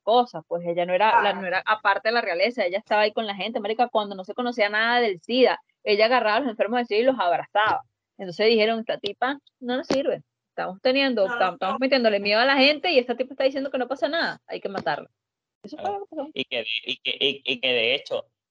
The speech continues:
Speaker 3: este, en pie ahorita está, la única monarquía es la de la reina Isabel. Y estaban hablando que sí, que sí, porque la vieja esa le dio covid,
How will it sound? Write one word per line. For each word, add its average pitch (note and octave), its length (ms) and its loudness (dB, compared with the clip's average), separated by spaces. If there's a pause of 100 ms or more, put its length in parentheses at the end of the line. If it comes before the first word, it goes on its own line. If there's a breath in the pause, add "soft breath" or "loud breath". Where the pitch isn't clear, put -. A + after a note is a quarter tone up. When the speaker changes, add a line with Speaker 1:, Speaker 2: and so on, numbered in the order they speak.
(200)
Speaker 3:
este, A2+ 720 -2
en B2 280 -4
pie A#2 220 0
ahorita D3+ 320 -2
está, E3+ 360 0
la B2+ 280 2
única B2 340 -4
monarquía D3+ 760 -4 (360)
es A#2+ 180 -2
la A2 120 2
de A2+ 100 4
la G#2+ 160 -2
reina G#2 240 -6
Isabel. G#2 580 -2 (640)
Y A#2+ 100 -6
estaban G#2 440 -4
hablando B2 560 0
que A2 160 -4
sí, A2 480 -8
que A2 120 -6
sí, G#2 300 -12
porque G2+ 420 -6
la G2 120 -2
vieja G2 360 -4
esa C3 200 -6
le C#3 140 0
dio A2+ 180 -4
covid, A#2 320 2